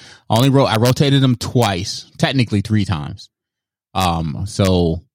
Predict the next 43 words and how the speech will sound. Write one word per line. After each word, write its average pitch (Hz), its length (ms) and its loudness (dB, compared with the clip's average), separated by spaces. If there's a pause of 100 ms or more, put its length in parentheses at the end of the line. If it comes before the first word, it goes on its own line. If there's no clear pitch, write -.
(300)
and 101 160 0
all, 117 160 4
all 143 200 2
I, 139 60 2
it 123 160 0
just 131 260 2
kept 135 160 0
it 110 80 0
simple. 82 420 -4
Top 120 360 -2
went 113 160 2
to 95 80 0
bottom, 113 480 2
bottom 101 300 2
went 101 120 0
to 95 80 -2
mid, 101 320 2
mid 82 300 0
went 80 180 0
to 82 240 0
top. - 320 -6 (480)
You 92 100 -2
know, 82 100 0
very 107 240 2
simple 95 280 -2
rotation. 80 600 -2 (640)
Um, 82 540 -2 (500)
I 95 100 -2
didn't 101 220 0
find 101 340 0
that 85 80 -2
there 95 100 2
was 90 120 0
this, 90 180 -4 (100)
I, 98 200 -4
my 113 140 2
smoker 117 300 0
generally 110 400 0
doesn't 101 220 2
have 101 160 0
a 90 60 -2
huge 107 380 2
disparity 101 640 0